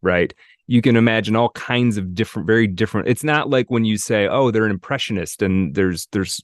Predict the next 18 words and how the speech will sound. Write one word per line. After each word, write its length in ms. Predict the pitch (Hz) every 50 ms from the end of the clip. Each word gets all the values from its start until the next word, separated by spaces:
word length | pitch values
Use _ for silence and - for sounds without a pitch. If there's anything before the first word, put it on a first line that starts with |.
| _
there's 260 | - 98 98 92 87
actual 580 | 85 90 101 104 - - - 92 90 92 71 50 -
visual 480 | 110 101 95 110 107 101 101 101 95 87
similarities 640 | - - 101 92 92 95 104 110 110 104 98 90 87
between 340 | 87 90 - - 95 92
the 60 | 90 73
art. 260 | 71 85 85 - - - - - - - _ -
It's, 220 | 110 104 - - 101 - _
it's 300 | - 113 92 - - - - - - 117 - - -
much 400 | 127 123 120 123 127 135 - -
more 140 | 131 117
generalized 640 | 101 90 110 107 104 104 98 92 90 90 90 87 98
than 120 | 95 85
that, 220 | 87 85 80 60 -
genre-wise. 800 | 92 87 98 98 95 98 98 87 82 80 82 - - 69 67 - - - - - - - - -
Um, 320 | - 131 127 123 117 - - _ _ -
the 220 | 123 135 135 131
idea 480 | 131 135 127 156 185 196 180 160 165